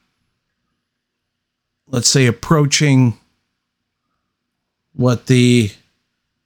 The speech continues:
people in business, they use that, <laughs> that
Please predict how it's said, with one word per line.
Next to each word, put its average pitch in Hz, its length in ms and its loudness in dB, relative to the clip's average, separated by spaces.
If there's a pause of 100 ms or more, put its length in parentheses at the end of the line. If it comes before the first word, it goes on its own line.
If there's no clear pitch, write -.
(560)
people 147 400 -2
in 110 340 2
business, 127 840 -2 (480)
they 117 80 -2
use 123 460 2
that, 110 380 -4 (600)
<laughs> 233 100 0 (800)
that 139 320 -2